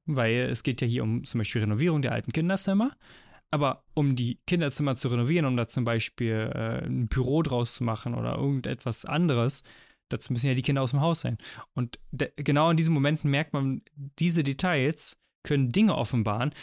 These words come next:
die für die Marketingkampagne später unglaublich entscheidend ist, weil jetzt wissen wir, mit welchen Bildern wir zum Beispiel spielen müssen. Weil man kauft ja auch nicht den Bohrer und man kauft auch nicht das Loch, sondern man kauft am Ende das gute Gefühl, wenn alles aufgeräumt ist, wenn das Regal an die Wand angebracht wurde.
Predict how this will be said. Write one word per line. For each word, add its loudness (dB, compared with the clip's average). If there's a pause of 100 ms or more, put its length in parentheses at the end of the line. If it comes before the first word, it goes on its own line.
(120)
die -4
für -6
die 0
Marketingkampagne 0
später -2
unglaublich -2
entscheidend -2
ist, -4
weil 2
jetzt -2
wissen -2
wir, 0
mit -2
welchen 0
Bildern 0
wir -10
zum -8
Beispiel -4
spielen -4
müssen. -4 (380)
Weil 0
man 2
kauft 0
ja 4
auch 2
nicht 2
den 4
Bohrer 4
und 0
man 0
kauft -2
auch 0
nicht -2
das 0
Loch, -2 (400)
sondern -2
man -2
kauft -4
am -2
Ende 0
das -2
gute -2
Gefühl, 0
wenn 0
alles -2
aufgeräumt -2
ist, -2
wenn 0
das -2
Regal -2
an 2
die 0
Wand -2
angebracht -4
wurde. 0